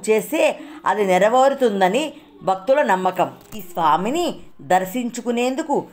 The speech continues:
తెలంగాణ నుంచే కాకుండా మహారాష్ట్ర, కర్ణాటక నుంచి భక్తులు వస్తారు. ఇక్కడ వాహన పూజలు జరిపిస్తే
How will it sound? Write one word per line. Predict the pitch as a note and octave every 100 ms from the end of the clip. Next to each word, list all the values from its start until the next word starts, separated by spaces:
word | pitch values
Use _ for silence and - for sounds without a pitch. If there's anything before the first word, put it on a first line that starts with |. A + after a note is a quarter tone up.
| _ -
తెలంగాణ | F3+ G3 A#3 B3+ B3+ C4
నుంచే | A#3 G#3 G#3+ G3+
కాకుండా | F3+ D#3+ E3+ E3 E3 E3 - - -
మహారాష్ట్ర, | E3+ G3+ G#3+ G#3+ - G3+ G3 F#3+
కర్ణాటక | E3 F3+ G3 G3+ G#3+ G#3+ G#3
నుంచి | F3+ F3 F3 E3+ - - -
భక్తులు | F#3 F3+ C4 A3+
వస్తారు. | F3+ - F3+ D#3+ C3 - -
ఇక్కడ | - - G3+ F#3+ C4+ C#4 - _ D3
వాహన | F#3 G#3 B3 C4+ B3+
పూజలు | G#3+ A3 G#3+ F#3+
జరిపిస్తే | F#3+ F#3 G3 F3+ -